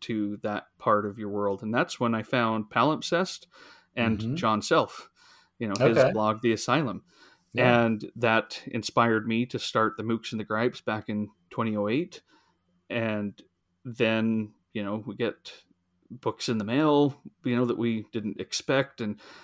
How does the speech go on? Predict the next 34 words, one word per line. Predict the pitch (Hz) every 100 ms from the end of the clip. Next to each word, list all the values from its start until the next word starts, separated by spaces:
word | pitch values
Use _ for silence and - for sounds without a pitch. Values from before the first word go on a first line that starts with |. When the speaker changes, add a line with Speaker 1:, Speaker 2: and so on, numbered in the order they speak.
| _ -
Speaker 1:
and | 123
so | 113 120 110
it | - 123
has | 131 123 -
just | - 117 - -
been | 127 117
a |
part | - 120 110
of | 101
my | 107
life. | 104 110 101
It's, | 110 -
it's | 113 -
what | 120
I | 107
enjoy. | 101 104 110 107 117 110
It's, | 101
it's | - 110 -
a | 107
hobby. | 104 110 107 117 113 - - - _ _
It's, | 117 107 - - -
um, | 107 98 85 65 _ _
it's | 110 -
a | 107
passion. | - 101 - 113 104 101 _ _ _ _ _ _ _ -
And | 131 123
Speaker 2:
Mm-hmm. |
Speaker 1:
so | - 127 117 113 110 - _ _ -
there, | 139 110 175 208 127 120 143
when | - 127
I | 120
was | 120 120
still | - - 127 120 117 107
living | 117 117 113 110